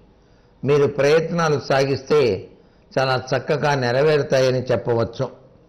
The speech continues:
రాజీ మార్గంలో సమస్యలన్నీ కూడాను పరిష్కరింప చేసుకోవటానికి మీరు కృషి చేస్తారు.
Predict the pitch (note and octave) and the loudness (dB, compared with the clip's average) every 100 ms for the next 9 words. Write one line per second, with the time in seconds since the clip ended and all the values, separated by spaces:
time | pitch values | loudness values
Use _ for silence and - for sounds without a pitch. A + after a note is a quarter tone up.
0 | _ _ _ _ - - C3+ E3+ F#3+ F#3+ | _ _ _ _ -14 -4 0 0 2 2
1 | F3+ E3+ D#3 E3 D#3+ F3 F3+ - - - | 2 2 2 2 4 4 4 0 -12 -20
2 | _ _ _ _ _ - C3 E3 F#3 - | _ _ _ _ _ -8 -4 -2 -2 0
3 | F#3+ F3+ F3 D#3+ D#3 D#3 D3+ E3 D#3+ D#3 | 0 2 0 0 2 2 0 0 -2 -6
4 | - - _ _ _ _ _ C3+ F3+ - | -18 -20 _ _ _ _ _ 0 0 2
5 | G#3 G3 F3+ F3 F3 D#3+ E3+ D#3+ D#3 D3 | 2 4 2 0 2 0 0 2 2 2
6 | D3 C3+ E3 D3 A2 - - _ _ _ | 0 0 0 0 -2 -8 -20 _ _ _
7 | _ _ _ B2+ C#3+ C#3 C3+ C#3+ D3+ D#3 | _ _ _ 0 2 2 2 0 -2 -2
8 | D3+ B2 - C#3 C3+ | 0 0 0 0 0